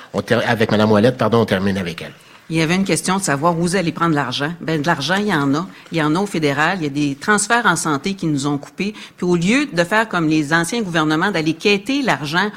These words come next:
Speaker 2: au gouvernement canadien année après année sans jamais aucun résultat, ben, Climat Québec dit, on rapatrie tr-, tous nos pouvoirs, tout notre argent en créant la République du Québec. C'est facile.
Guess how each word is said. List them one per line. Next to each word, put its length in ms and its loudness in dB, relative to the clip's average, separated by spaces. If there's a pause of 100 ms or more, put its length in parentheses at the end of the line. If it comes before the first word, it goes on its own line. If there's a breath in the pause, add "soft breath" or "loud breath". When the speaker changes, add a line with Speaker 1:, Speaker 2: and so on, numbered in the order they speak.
(120)
Speaker 2:
au 60 -10
gouvernement 540 2
canadien 500 0
année 240 2
après 220 -2
année 320 2
sans 200 0
jamais 320 2
aucun 300 -4
résultat, 520 -2 (220 loud breath)
ben, 140 -2
Climat 280 0
Québec 400 -2
dit, 280 -6 (160 loud breath)
on 100 0
rapatrie 460 -2
tr-, 160 -12 (160)
tous 120 8
nos 140 6
pouvoirs, 560 -2
tout 160 -4
notre 200 0
argent 360 0 (240 loud breath)
en 100 2
créant 280 0
la 80 0
République 420 -4
du 120 -12
Québec. 320 -8
C'est 180 -8
facile. 300 -8